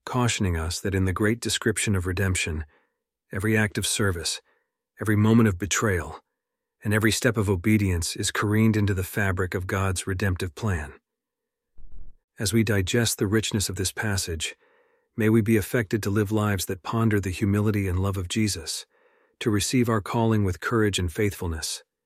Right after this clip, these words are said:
and to walk in the assurance that our lives, however ordinary, are part of a divine story,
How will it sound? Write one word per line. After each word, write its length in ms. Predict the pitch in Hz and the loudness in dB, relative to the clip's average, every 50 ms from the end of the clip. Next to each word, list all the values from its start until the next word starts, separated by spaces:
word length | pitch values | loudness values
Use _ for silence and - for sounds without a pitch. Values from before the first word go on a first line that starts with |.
| _ _ _ _ _ _ _ _ _ _ - | _ _ _ _ _ _ _ _ _ _ -10
and 100 | - 101 | -6 -4
to 80 | - 110 | -2 2
walk 260 | 107 117 123 123 - | 2 2 2 2 2
in 80 | 127 | 4
the 120 | 117 113 113 | 4 6 4
assurance 500 | 107 - - - 123 113 104 98 - - | 4 2 2 4 4 4 4 4 2 -2
that 160 | - 113 101 | -4 -2 0
our 140 | 104 101 104 | 0 2 2
lives, 440 | 101 104 104 95 87 85 80 - - - _ _ _ _ _ _ _ _ _ _ | 2 2 2 2 0 0 -2 -4 -6 -8 _ _ _ _ _ _ _ _ _ _
however 380 | - - 117 113 117 120 127 131 | -6 0 2 4 4 4 4 4
ordinary, 680 | 98 117 113 110 98 95 80 71 69 - - - - _ _ _ _ _ _ _ _ _ _ _ _ _ | 4 4 4 4 4 2 -2 -2 -6 -10 -12 -16 -20 _ _ _ _ _ _ _ _ _ _ _ _ _
are 100 | 131 110 | -6 -6
part 240 | - - - 117 107 | -4 -2 0 2 2
of 80 | 107 95 | 2 2
a 60 | 104 | 2
divine 400 | 92 104 92 107 104 104 107 101 | 0 0 2 2 2 2 2 2
story, 520 | - - - 127 113 98 82 71 - - | 0 0 0 0 0 0 -2 -4 -8 -14